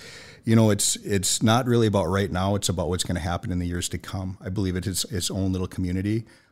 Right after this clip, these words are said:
Um, and it's gonna be an awesome community with the walking paths, everything you guys are doing up there, you know, the,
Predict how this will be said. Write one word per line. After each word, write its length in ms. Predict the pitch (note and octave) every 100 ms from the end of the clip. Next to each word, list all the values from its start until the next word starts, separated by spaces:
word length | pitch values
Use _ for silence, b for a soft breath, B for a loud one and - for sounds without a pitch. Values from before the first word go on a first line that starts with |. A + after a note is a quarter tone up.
| _
Um, 220 | G2 G2 F#2+
and 20 |
it's 120 | -
gonna 80 | F#2+
be 80 | E2+
an 80 | E2+
awesome 260 | F#2 G2
community 380 | - F#2 E2+ F2
with 160 | F2+ -
the 80 |
walking 340 | E2+ F#2 - F#2
paths, 320 | - F2 A2
everything 240 | C3 C3
you 60 | A2
guys 180 | G#2 F#2+
are 40 |
doing 300 | F2 - F#2
up 140 | F#2 -
there, 120 | F#2
you 60 | F2+
know, 120 | F2+
the, 160 | F2